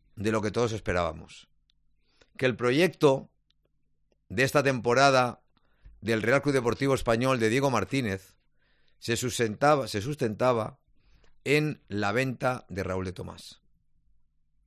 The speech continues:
Cosa que, repito, desmintió Domingo Catoira. La no venta de Raúl de Tomás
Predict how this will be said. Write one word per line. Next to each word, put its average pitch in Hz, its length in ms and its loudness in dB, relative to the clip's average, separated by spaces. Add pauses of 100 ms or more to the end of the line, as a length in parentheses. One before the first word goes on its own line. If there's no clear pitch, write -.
(500)
Cosa 131 320 2
que, 117 80 0
repito, 131 400 0
desmintió 117 720 -2 (760)
Domingo 98 400 -4
Catoira. 90 460 -8 (1500)
La 113 200 2
no 160 140 6
venta 123 320 4
de 104 80 2
Raúl 123 220 2
de 120 100 -2
Tomás 131 600 -4